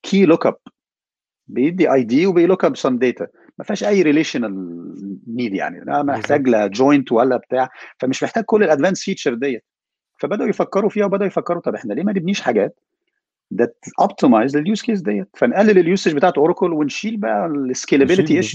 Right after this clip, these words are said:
Speaker 2: بالظبط.
Speaker 1: اللي هي
Speaker 2: بالظبط.
Speaker 1: عندنا في ال-، في الحتة
Speaker 2: مم.
Speaker 1: دي. فمنها بقى كتبوا بقى البيبر المشهورة بتاعتهم، الكلام ده تقريبا في ألفين وستة، الداينامو دي بي أو قبليها حتى بشوية.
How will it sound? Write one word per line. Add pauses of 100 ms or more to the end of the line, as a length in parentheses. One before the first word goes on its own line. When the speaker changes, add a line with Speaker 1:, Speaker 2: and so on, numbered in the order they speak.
Speaker 2:
بالظبط.
Speaker 1:
اللي
هي
Speaker 2:
بالظبط.
Speaker 1:
عندنا
في
ال-،
في
الحتة
Speaker 2:
مم.
Speaker 1:
دي. (1300)
فمنها
بقى
كتبوا
بقى
البيبر
المشهورة
بتاعتهم، (220)
الكلام
ده
تقريبا
في
ألفين
وستة،
الداينامو
دي
بي
أو
قبليها
حتى
بشوية.